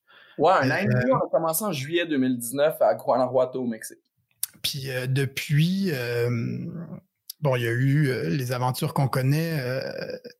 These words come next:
Speaker 2: est-ce que, est-ce que vous avez quand même pu, malgré la pandémie, profiter un petit peu, bon, il y a un an et demi, donc évidemment avant, mais, mais depuis, est-ce que vous,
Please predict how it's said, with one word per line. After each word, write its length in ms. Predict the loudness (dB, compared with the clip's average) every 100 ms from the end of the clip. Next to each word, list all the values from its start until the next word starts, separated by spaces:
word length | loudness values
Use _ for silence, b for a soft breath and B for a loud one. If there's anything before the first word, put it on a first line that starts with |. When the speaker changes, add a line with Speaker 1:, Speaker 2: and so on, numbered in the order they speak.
| _
Speaker 2:
est-ce 400 | -8 -6 -6 -6
que, 100 | -4
est-ce 260 | -4 -6 -2
que 100 | 2
vous 200 | 4 4
avez 180 | 0 0
quand 120 | 2
même 200 | 2 2
pu, 260 | 4 6 8
malgré 380 | 6 4 0 0
la 120 | -2
pandémie, 540 | 0 0 0 2 2
profiter 580 | 0 -4 -6 -8 -4 -2
un 100 | -2
petit 200 | -2 -2
peu, 120 | 0 2
bon, 240 | 2 0
il 60 | -2
y 20 |
a 60 |
un 100 | -2
an 40 | 0
et 80 | 2
demi, 160 | 2
donc 200 | 0 -4 -4
évidemment 420 | -4 -4 -4 -4
avant, 400 | -4 -2 2 4
mais, 220 | 4 2 B B B B B _
mais 160 | -2 0
depuis, 440 | -2 -2 2 2
est-ce 160 | 2 -2
que 80 | 0
vous, 220 | 2 2